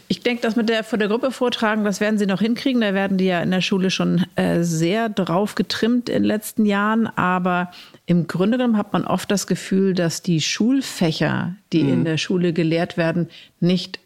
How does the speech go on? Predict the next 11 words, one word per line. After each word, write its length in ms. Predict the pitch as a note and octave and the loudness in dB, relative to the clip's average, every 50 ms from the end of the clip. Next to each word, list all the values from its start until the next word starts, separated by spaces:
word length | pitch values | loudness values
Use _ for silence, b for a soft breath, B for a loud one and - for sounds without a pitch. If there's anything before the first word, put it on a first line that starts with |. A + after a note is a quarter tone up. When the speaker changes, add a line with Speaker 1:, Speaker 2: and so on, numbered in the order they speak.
| - | -2
Speaker 1:
unser 400 | - F3+ F3+ E3 E3+ E3+ E3 E3+ D#3 | 0 2 2 2 2 2 2 2 2
Leben 380 | D#3 D#3+ E3+ G3 A3 G#3+ F#3 | 2 2 2 2 0 0 0
abbilden 380 | - - D#3 - E3+ E3 - - | 0 -2 -2 0 0 0 2 2
oder 120 | E3 D#3+ | 2 2
das 280 | D3+ F3 E3+ F3 - - | 2 0 0 -2 -2 -2
abbilden, 540 | - - F3+ - - F3 E3+ E3+ F3+ E3 E3 | -2 -2 -2 0 0 2 2 2 2 0 0
was 180 | D#3+ D#3 - | -2 -2 0
wir 120 | - D3+ - | 0 0 2
im 120 | D#3 D3+ | 2 2
Leben 300 | D3+ D#3+ D#3+ D#3 D#3 D3+ | 2 2 0 0 0 0
brauchen. 480 | D3+ D3+ - - G#3+ G#3+ - - D#3+ C#3+ | 0 0 0 0 0 0 -4 -8 -12 -14